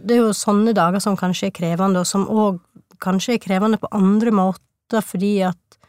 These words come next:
det er så mange ting som skjer, så det er fort å glemme også, sant? Men, eh, men det har fungert ganske bra, og så kan det sikkert, eh, fungere bedre etter hvert.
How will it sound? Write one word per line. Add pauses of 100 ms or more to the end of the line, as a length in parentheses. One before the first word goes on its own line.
(920)
det
er
så
mange
ting
som
skjer,
så
det
er
fort
å
glemme
også,
sant? (240)
Men,
eh, (420)
men
det
har
fungert (140)
ganske
bra, (640)
og
så
kan
det
sikkert, (180)
eh, (460)
fungere
bedre (520)
etter
hvert.